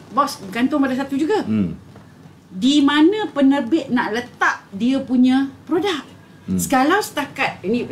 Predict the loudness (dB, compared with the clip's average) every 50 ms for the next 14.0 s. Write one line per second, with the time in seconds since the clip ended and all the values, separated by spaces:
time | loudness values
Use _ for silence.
0 | -10 -10 -6 -6 -4 -2 0 0 2 0 0 0 -2 0 2 2 2 0 -2 -4
1 | -4 -2 0 0 0 0 0 -2 -4 -2 -2 -2 -4 -4 -6 -4 -2 -2 -2 -2
2 | -2 -4 -6 -8 -10 -10 -8 -6 -6 -6 -4 -4 -2 -2 0 0 0 0 0 0
3 | 0 0 -2 -8 -18 -20 -20 -20 -12 -6 -2 0 0 0 0 0 2 2 2 0
4 | 0 2 2 4 4 2 2 0 -4 -6 -6 -6 -2 0 0 0 0 0 -2 -4
5 | -4 -4 -2 -2 -2 -2 -2 -2 -2 0 0 0 0 0 0 -2 -2 -4 -8 -12
6 | -8 -4 -4 -4 -4 -4 -8 -4 -2 0 2 2 2 0 0 -2 -8 -18 -20 -20
7 | -20 -20 -20 -20 -20 -20 -20 -20 -20 -20 -20 -8 -2 0 2 2 2 2 2 0
8 | -2 -4 -2 -2 -2 -2 0 -2 -2 0 2 4 4 4 4 4 2 0 -2 -6
9 | -8 -10 -6 -2 2 4 4 6 6 6 6 6 6 8 6 6 4 4 0 -2
10 | -2 0 0 0 0 0 -2 -2 0 0 0 0 0 0 0 0 0 -2 -2 -4
11 | -4 -2 -2 -2 -2 -6 -14 -20 -20 -10 -4 0 0 0 0 -2 0 2 2 2
12 | 4 2 2 2 2 2 2 4 4 2 0 -2 -4 -4 -4 -4 -2 0 0 -2
13 | -4 -4 -2 -2 -2 -2 -2 -4 -4 -4 -2 -2 -4 -2 -2 -2 -2 -2 -2 -6